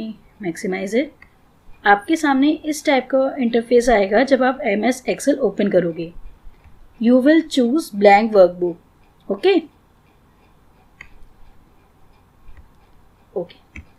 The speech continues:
so जब आप एम एस Excel ओपन करोगे, you will see this type of interface। आपको इस टाइप से दिखेगा जिसमें आपको ये somehow टेबल की तरह लग रहा है। So, Excel होता क्या है?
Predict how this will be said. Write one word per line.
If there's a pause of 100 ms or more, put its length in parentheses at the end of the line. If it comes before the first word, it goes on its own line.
(120)
so (840)
जब
आप (340)
एम
एस
Excel
ओपन
करोगे, (120)
you (120)
will
see
this
type
of
interface। (120)
आपको
इस
टाइप
से
दिखेगा (500)
जिसमें (440)
आपको
ये
somehow (140)
टेबल
की
तरह
लग
रहा
है। (1040)
So, (380)
Excel
होता
क्या
है?